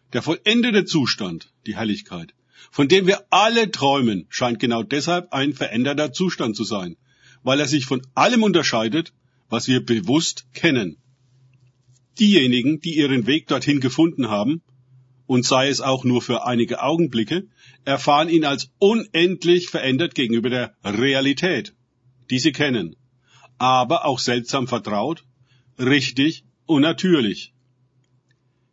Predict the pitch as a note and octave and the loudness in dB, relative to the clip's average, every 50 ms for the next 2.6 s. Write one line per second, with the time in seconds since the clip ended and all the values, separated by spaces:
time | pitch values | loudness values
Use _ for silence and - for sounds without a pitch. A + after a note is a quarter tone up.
0 | _ _ - G3 G#3 G3 D#3 C3 B2+ B2+ A#2+ G#2 C3+ D3 D3+ C#3 D3 C#3+ B2+ - | _ _ 2 4 6 6 6 4 4 2 2 0 0 -2 -2 -2 -4 -4 0 2
1 | - F3 F3+ - C#3 C#3 C#3 C#3+ D#3 D#3+ C3 C3+ C#3+ - B2+ C3 - E3 D3+ - | 2 2 2 0 -4 -2 -2 -2 -2 -2 -2 -2 -2 -2 -6 -4 -4 -4 -4 -2
2 | - B2+ A#2 G#2+ A2+ B2 C3 B2 C3+ F3 F3 | -2 -2 -2 0 0 0 0 0 0 -2 -4